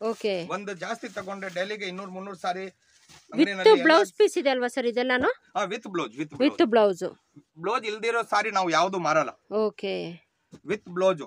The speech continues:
Speaker 1: With ಬ್ಲೌಸ್ ಪೀಸ್.
Speaker 2: ಹ್ಮ್.
Speaker 1: ಇದೆಲ್ಲ ತೋರಿಸ್ತಾ ಇರೋದೆಲ್ಲ ಪ್ಯೂರ್ ಕಾಟನ್ ಸರ್ ಇದು?
Speaker 2: ಪ್ಯೂರ್, ಪ್ಯೂರ್ ಇಲ್ಲ,
Speaker 1: ಓಕೆ.
Speaker 2: ಮಿಕ್ಸಿಂಗ್ ಕಾಟನ್.
Speaker 1: ಓ, ಮಿಕ್ಸಿಂಗ್
Speaker 2: ಹಾ.
Speaker 1: ಕಾಟನ್. ಓಕೆ.
Speaker 2: ಇವಾಗ ನಾವು ವಿಡಿಯೋನಲ್ಲಿ ಪ್ಯೂರ್ ಹೇಳಿದ್ರೆ ಆಮೇಲೆ ಪ್ಯೂರ್ ಇಲ್ಲ
Speaker 1: ಹೌದು,
Speaker 2: ಅಂತ
Speaker 1: ಹೌದು
Speaker 2: ಬೇಡ.
Speaker 1: ಸರ್. ಹೌದು, ಹೌದು.
Speaker 2: ಏನಿರೋದು ನಾವು ಹೇಳೋಣ
Speaker 1: ಓಕೆ ಸರ್.
Speaker 2: ಕಸ್ಟಮರ್‌ಗೆ.
Speaker 1: ಓಕೆ ಸರ್.
Speaker 2: ತೌಸಂಡ್ಗೆ ತ್ರೀ ಯಾವ್ದು ಪ್ಯೂರ್ ಬರಲ್ಲ.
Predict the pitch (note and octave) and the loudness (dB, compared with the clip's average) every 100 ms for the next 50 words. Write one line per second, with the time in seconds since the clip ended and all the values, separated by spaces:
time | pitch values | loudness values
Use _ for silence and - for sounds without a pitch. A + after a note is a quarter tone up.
0 | - _ - G#3 - G3 G3+ G3 - F#3+ | -16 _ -12 -10 -8 -4 -4 -4 -8 -10
1 | E3 C#3+ - _ _ _ _ _ A3+ C4+ | -8 -10 -14 _ _ _ _ _ 2 4
2 | E4+ F4+ D#4+ - F#4 E4+ D4 D#4+ F#4+ - | 6 6 4 4 0 0 0 2 0 0
3 | C#4 C4 A#3+ B3 B3+ G#3+ - G#3 G#3+ F4 | -2 0 0 0 -2 -2 -4 -2 2 2
4 | F3+ E3+ G#3 C4 B3 A#3 C4+ _ E3+ B3 | 2 -2 -6 -4 -2 -2 -2 _ -4 2
5 | C#4 A3+ G3+ F3 A3 C#4 A#3+ C4 A3+ - | 4 4 2 -4 -6 -4 0 0 0 -2
6 | G3+ F#3 F#3 G3 F3+ G3+ F#3 F3 G3 G3 | -4 -2 -4 -4 -4 -4 -4 -6 -6 -6
7 | G3 F3 G#3 G#3+ G3+ F#3+ F#3+ G3 F3+ F3+ | -6 -6 -6 -6 -6 -8 -6 -4 -4 -6
8 | F3 F3+ E3 E3 E3+ F3+ F3 B3 B3+ A#3+ | -6 -6 -8 -12 -12 -10 2 8 8 8
9 | B3 B3+ A3 G#3 G3 F3+ A3 A3+ A3+ G#3+ | 6 6 6 2 -2 0 2 4 4 2
10 | G#3+ A3+ A3+ G3 F3 F3 E3 - - - | 2 0 -4 -6 -6 -2 -2 -2 -12 -6
11 | G#3+ A#3 - F#3 F3 E3+ D#3+ - - G#3+ | 0 0 0 -2 -2 -2 -4 -10 -6 -4
12 | G#3 F3+ F3 F3 A3 A3 F#3+ G#3 G#3+ - | -4 -4 -4 -4 -8 -12 -12 -12 -14 -16
13 | _ _ _ D#3 F3 G3 G3 - E3 D#3+ | _ _ _ -6 -4 -4 -6 -8 -10 -8
14 | C3 B2 | -12 -14